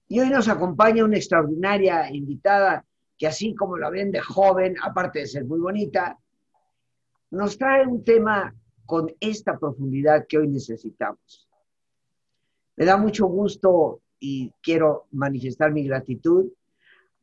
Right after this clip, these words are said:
a la maestra Bárbara Barragán, quien hoy está con nosotros, una logoterapeuta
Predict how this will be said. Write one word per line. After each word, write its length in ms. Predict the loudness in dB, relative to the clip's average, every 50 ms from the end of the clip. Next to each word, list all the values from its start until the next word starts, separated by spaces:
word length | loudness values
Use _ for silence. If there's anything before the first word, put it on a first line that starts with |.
| _ _ 0
a 140 | 2 2
la 120 | 2 2 2
maestra 720 | 0 0 0 0 -2 -2 -4 -2 -2 0 0 0 -2 -8 _ -12
Bárbara 560 | -6 0 2 4 4 4 4 2 2 2 2
Barragán, 720 | 0 0 -2 -2 -4 -6 -4 -2 -2 0 -2 -2 -6 -10 _ _ _ _ _ _ _ _ _ _ _ _
quien 200 | -2 0 0 0
hoy 160 | 2 0 0 0
está 260 | 0 -2 -2 -2 -2
con 180 | -4 -6 -4
nosotros, 800 | -4 -6 -6 -4 -2 -2 -2 -2 -2 -2 -2 -2 -2 -6 -16 _ _ _ _ _ _ _ _ _ _ _ _ _ _
una 260 | -2 0 2 2 4
logoterapeuta 1300 | 6 6 6 6 6 4 0 -2 0 -2 -2 0 -2 -2 -2 -2 0 0 0 0 -2 -2 -2 -2 -2 -4 -6